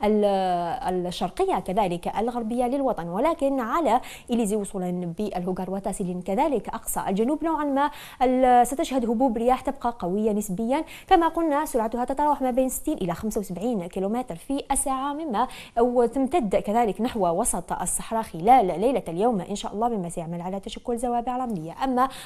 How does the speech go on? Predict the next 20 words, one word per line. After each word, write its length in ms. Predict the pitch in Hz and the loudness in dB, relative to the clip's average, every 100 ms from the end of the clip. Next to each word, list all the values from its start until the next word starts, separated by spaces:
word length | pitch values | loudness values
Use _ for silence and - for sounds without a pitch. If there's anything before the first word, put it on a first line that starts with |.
| - | -2
درجات 420 | 294 294 254 262 254 | 2 4 4 2 2
الحرارة 520 | 220 214 220 214 202 | -2 -2 -2 -2 0
دائمًا 720 | 208 - 220 208 240 233 - | 0 0 0 0 0 0 -4
ستبقى 480 | - 226 - 214 214 | -6 -6 -6 -6 -4
نوعًا 240 | 202 190 | -4 -4
ما 220 | 190 202 - - - - | -2 -2 -6 -16 -8 0
مرتفعة 800 | 370 381 - 233 185 208 202 202 | 2 2 0 0 0 -2 -2 0
على 200 | 208 202 | 2 2
الجهة 400 | 196 196 190 196 | 0 -2 -2 0
الجنوبية 560 | 196 190 190 180 185 180 | 0 0 -2 -2 -2 -2
للوطن. 600 | 165 202 214 214 220 285 | 0 0 2 0 0 0
أما 240 | 285 381 | 0 0
على 400 | 339 311 294 294 | 0 0 0 0
الجهة 180 | 247 254 254 277 | -2 -2 -2 -2
الشمالية 640 | - 254 220 202 202 208 226 - - | -4 -4 -2 0 2 2 0 -8 -2
ستبقى 340 | - 247 262 | 0 4 6
نوعًا 220 | 262 240 | 6 4
ما 240 | 208 185 180 | 2 2 0
موسمية، 720 | 170 185 208 208 226 240 262 - | 0 0 2 2 4 2 2 0
أين 300 | 311 220 | 0 2